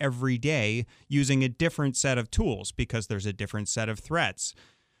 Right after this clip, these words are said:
Whereas I, as the elder law attorney, see likely threats in the form of incapacity, long-term care, middle-class tax mistakes, family dynamics. There are people in law enforcement who track the work of criminals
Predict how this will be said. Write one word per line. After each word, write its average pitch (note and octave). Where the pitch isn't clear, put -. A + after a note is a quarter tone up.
Whereas B2
I, B2+
as B2+
the B2
elder D#3
law A#2+
attorney, B2+
see C#3
likely C3
threats B2+
in B2
the A2
form B2+
of A2
incapacity, B2+
long-term C3
care, G#2+
middle-class D3
tax -
mistakes, G#2+
family E3
dynamics. G2+
There D#3+
are D#3
people A3
in F3+
law D3
enforcement B2
who C3
track D3+
the F#3
work C3
of A#2+
criminals C3+